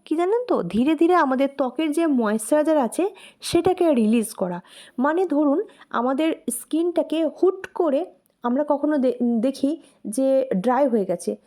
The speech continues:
আবার হুট করে দেখি অয়েলি হয়ে গেছে। সেরাভি ময়েশ্চারাইজার ইউজ করলে কিন্তু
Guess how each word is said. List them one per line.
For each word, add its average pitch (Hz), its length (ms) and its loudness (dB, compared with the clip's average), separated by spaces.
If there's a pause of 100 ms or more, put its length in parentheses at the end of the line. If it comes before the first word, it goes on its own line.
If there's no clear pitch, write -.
(140)
আবার 262 260 0
হুট 330 240 0
করে 339 220 0
দেখি 320 260 0 (340)
অয়েলি 233 360 0
হয়ে 175 240 -4
গেছে। - 260 -8 (360)
সেরাভি 269 520 2
ময়েশ্চারাইজার 269 600 0
ইউজ 269 340 -2
করলে 226 260 -2
কিন্তু 220 480 -6